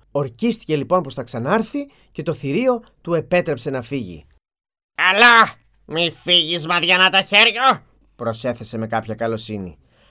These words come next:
«Ανέβα στο δωμάτιο που είχες. Υπάρχει εκεί μέσα ένα μπαούλο.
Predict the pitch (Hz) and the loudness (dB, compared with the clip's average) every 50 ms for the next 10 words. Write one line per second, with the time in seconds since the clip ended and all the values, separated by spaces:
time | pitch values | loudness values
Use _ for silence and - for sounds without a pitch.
0 | _ _ _ - 165 190 214 214 240 277 285 294 240 254 247 - - - 269 247 | _ _ _ 2 2 2 2 2 4 4 4 4 4 2 0 0 0 0 0 0
1 | 240 220 226 240 247 240 214 226 220 - 208 240 240 226 208 - 214 190 190 180 | 0 0 0 2 0 0 0 -2 -4 -4 -4 -4 -4 -4 -4 -2 0 0 0 0
2 | - - - - _ _ _ - 117 110 110 165 160 175 - 175 160 151 - 190 | -2 -4 -6 -8 _ _ _ -12 -8 -2 2 2 2 2 2 -2 -6 -4 -4 -2
3 | 180 185 185 175 - 185 180 185 185 156 185 185 196 196 190 180 175 165 - - | 0 0 0 0 -2 -2 0 0 2 4 4 4 6 4 2 0 0 0 0 -2
4 | - | -4